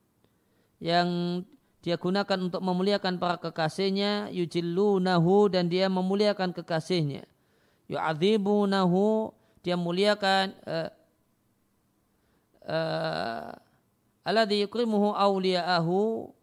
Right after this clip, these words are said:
yang dengannya Allah memuliakan para kekasihnya, kemudian para kekasihnya pun memuliakan Allah, mengagungkan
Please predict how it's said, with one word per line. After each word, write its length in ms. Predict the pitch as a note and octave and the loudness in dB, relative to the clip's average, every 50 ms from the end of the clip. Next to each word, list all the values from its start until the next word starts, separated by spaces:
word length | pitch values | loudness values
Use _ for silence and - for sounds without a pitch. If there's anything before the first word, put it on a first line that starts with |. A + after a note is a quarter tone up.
| _ _ _ _ _ _ _ _ _ _ _ _ _ _ _ _ _ _ - | _ _ _ _ _ _ _ _ _ _ _ _ _ _ _ _ _ _ -10
yang 160 | - F3+ F3 | -8 -4 -4
dengannya 240 | F3 G3 G#3+ A3 A3 | -2 -2 0 -2 -2
Allah 240 | G#3+ G#3 G#3 G#3 G3 | -2 0 0 0 0
memuliakan 480 | G3 F#3+ F#3 F#3+ G3+ G#3 G3+ G3+ F#3+ F3+ | -2 -2 -2 -2 -4 -2 -2 -4 -4 -4
para 160 | F#3 F3+ F3 | -4 -6 -6
kekasihnya, 560 | - F3 - F3+ E3+ D#3+ - G3+ G#3 A3+ A3+ | -8 -8 -4 -4 -4 -4 -4 -6 -6 -6 -6
kemudian 320 | A3 - G3 F3+ F#3+ G3 | -6 -6 -4 -2 -2 -4
para 240 | G3 G3 F#3 F3+ F3+ | -2 -2 -4 -4 -4
kekasihnya 560 | F3 - E3+ - E3+ E3 D#3 F3 F3+ G3 G3+ | -4 -8 -8 -4 -4 -4 -4 -4 -4 -4 -4
pun 160 | F#3+ G3+ A3 G#3 | -4 -4 -4 -2
memuliakan 560 | G3+ F#3+ F3+ F3 E3+ E3 D#3+ D3+ - D#3+ D#3+ - | -2 -2 -2 -2 -2 -2 -2 -2 -2 -4 -4 -2
Allah, 240 | - G3+ G#3+ A3 A3 | -2 0 2 2 2
mengagungkan 560 | G#3 F#3+ F3+ F3 E3+ - - D#3 E3 E3+ D#3 | 2 0 0 -2 -2 -4 -8 -6 -4 -4 -4